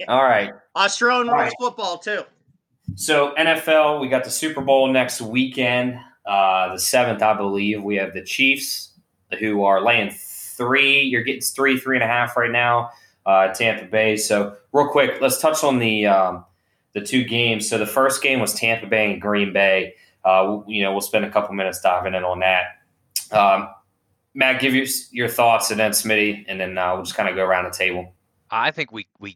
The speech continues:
Speaker 3: killed our diagnosis on it. I mean, we all love the Bucs. It, it, uh, they're just, they're,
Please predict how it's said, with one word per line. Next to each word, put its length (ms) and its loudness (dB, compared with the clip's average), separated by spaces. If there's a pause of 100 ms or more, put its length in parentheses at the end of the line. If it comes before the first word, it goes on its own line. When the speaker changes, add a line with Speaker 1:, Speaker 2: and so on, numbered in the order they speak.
(100)
Speaker 3:
killed 420 -10
our 300 -6
diagnosis 720 -12
on 220 -10
it. 100 -16
I 140 -2
mean, 180 -10
we 240 -4
all 460 4
love 500 2
the 80 -8
Bucs. 640 -8 (100)
It, 200 -2
it, 180 -4 (100)
uh, 180 0
they're 140 4
just, 380 -2 (720)
they're, 160 2